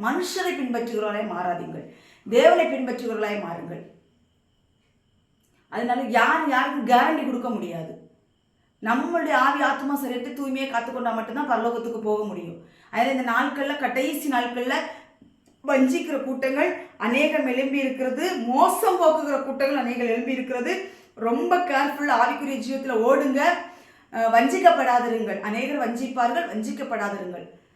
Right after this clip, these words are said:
சத்தியத்தை மாத்திரம் பிடித்து கொள்ளுங்கள். சத்தியம் எதுங்கிறத மாத்திரம் பிடித்து கொள்ளுங்க. மத்த காரியங்களெல்லாம் விட்டு விலகுங்க. அதுதான் கர்த்தர் சொல்றார், "எவ்விதத்திலும் உங்களை ஒருவனும்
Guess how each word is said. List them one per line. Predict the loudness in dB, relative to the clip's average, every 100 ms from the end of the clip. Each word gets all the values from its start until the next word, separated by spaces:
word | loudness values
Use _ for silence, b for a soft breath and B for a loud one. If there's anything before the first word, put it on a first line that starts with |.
| b
சத்தியத்தை | -6 0 0 0 -4 -4 -4 -2
மாத்திரம் | 0 2 2 2 0 0
பிடித்து | -2 -6
கொள்ளுங்கள். | -2 -2 -2 -8 -12 -16 _ _ _ _ _ _
சத்தியம் | -6 -6 -4 -2
எதுங்கிறத | 0 0 0 -2 -2
மாத்திரம் | -4 -4 -6
பிடித்து | -6 -8
கொள்ளுங்க. | -6 -6 -4 -4 -6 -10 b b b _
மத்த | -8 -6 -4
காரியங்களெல்லாம் | 0 0 0 -4 -4 -4
விட்டு | -4 -2
விலகுங்க. | 0 0 -2 -4 -6
அதுதான் | -6 -6
கர்த்தர் | -6 -6 -8 -8
சொல்றார், | -6 -4 -4
"எவ்விதத்திலும் | -4 -4 -6 -6 -4 -4
உங்களை | -4 -4
ஒருவனும் | -4 -4 -4 -4